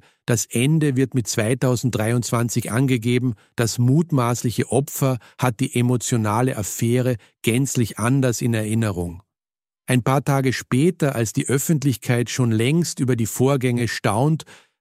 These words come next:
lässt die Frau dem O-R-F-Stiftungsrat einen Brief zukommen. In dem Schreiben schildert sie ihre Belastungen durch die Nachstellungen des Managers, aber auch ihre Angst, und das offenbar ziemlich eindrücklich, aber so weit sind wir zu diesem Zeitpunkt noch nicht.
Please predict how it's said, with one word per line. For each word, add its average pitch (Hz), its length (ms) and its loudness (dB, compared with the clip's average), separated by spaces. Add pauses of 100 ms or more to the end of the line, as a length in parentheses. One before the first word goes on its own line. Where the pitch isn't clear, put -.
lässt 127 320 2
die 131 100 2
Frau 120 380 0
dem 135 180 0
O-R-F-Stiftungsrat 120 1300 0
einen 110 220 0
Brief 127 360 2
zukommen. 123 640 0 (580)
In 143 140 4
dem 143 160 2
Schreiben 143 480 0
schildert 160 420 2
sie - 160 -2
ihre 131 240 0
Belastungen 131 840 0
durch 123 160 2
die 127 120 0
Nachstellungen 127 800 0
des 113 200 -2
Managers, 131 580 0 (360)
aber 127 260 0
auch 131 160 0
ihre 123 260 0
Angst, 135 520 0 (200)
und 135 220 0
das 131 160 2
offenbar 123 480 0
ziemlich 143 500 0
eindrücklich, 123 720 0 (520)
aber 127 220 2
so 127 200 0
weit 117 240 0
sind 143 280 0
wir 135 120 2
zu 131 160 0
diesem 131 340 0
Zeitpunkt 117 640 0
noch 117 160 0
nicht. 117 440 -2